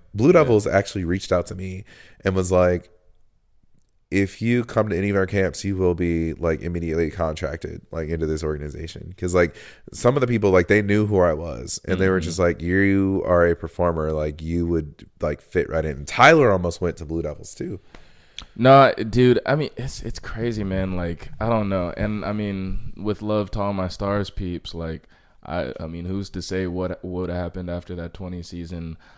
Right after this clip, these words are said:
Speaker 2: I, I had been a Devils fan growing up. I, admittedly, I'd never been a Stars fan. It
Speaker 1: Clean
Speaker 2: was
Speaker 1: as hell.
Speaker 2: honestly, dude, I mean, and I mean, I hate to admit this, I kinda was a Knights fan. Like, I
Speaker 1: A
Speaker 2: mean,
Speaker 1: Knight-,
Speaker 2: with respect,
Speaker 1: oh, a
Speaker 2: with the
Speaker 1: Knights
Speaker 2: res-,
Speaker 1: fan.
Speaker 2: with respect to all my Knights homies,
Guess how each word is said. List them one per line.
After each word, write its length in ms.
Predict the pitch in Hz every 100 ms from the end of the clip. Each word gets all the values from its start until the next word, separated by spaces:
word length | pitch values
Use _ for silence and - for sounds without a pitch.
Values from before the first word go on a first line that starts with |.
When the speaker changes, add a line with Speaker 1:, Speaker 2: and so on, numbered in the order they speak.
| - -
Speaker 2:
I, 460 | 92 101 101 98 -
I 120 | 82
had 200 | 92 95
been 200 | 90 92
a 60 | 92
Devils 360 | 92 90 92
fan 320 | - 92 90 90
growing 400 | 95 90 87 90
up. 240 | 90 - -
I, 100 | 90
admittedly, 600 | 87 87 90 90 90 87
I'd 180 | 92
never 240 | 90 92 87
been 160 | 87
a 60 | 87
Stars 360 | - 90 87 -
fan. 340 | 85 82 82
It 60 | 85
Speaker 1:
Clean 180 | 113
Speaker 2:
was 120 | 98 82
Speaker 1:
as 80 | 92
hell. 340 | 95 110 90
Speaker 2:
honestly, 300 | 110 165 - - -
dude, 280 | - 190 - - - - _ -
I 80 | 123
mean, 300 | 143 151 - _ -
and 420 | - 131 - 113
I 40 | 113
mean, 240 | 110 101
I 180 | - 101
hate 240 | 104 151
to 60 | -
admit 360 | 87 92 156
this, 280 | - 107 85
I 100 | 95
kinda 320 | - 107 190
was 160 | 196 120
a 60 | 120
Knights 280 | 135 180
fan. 400 | - 131 98 92 95
Like, 340 | 92 98 -
I 40 |
Speaker 1:
A 120 | - 104
Speaker 2:
mean, 160 | 87
Speaker 1:
Knight-, 120 | 85
Speaker 2:
with 160 | 92 -
respect, 400 | 120 92 101 104
Speaker 1:
oh, 160 | 92 87
a 40 |
Speaker 2:
with 80 | 85
the 40 | 117
Speaker 1:
Knights 120 | 117
Speaker 2:
res-, 140 | 117
Speaker 1:
fan. 240 | 78 - 95
Speaker 2:
with 180 | 107
respect 440 | 156 175 - 180 -
to 80 | 185
all 100 | 180
my 140 | 196
Knights 280 | 185 180 -
homies, 400 | 151 143 156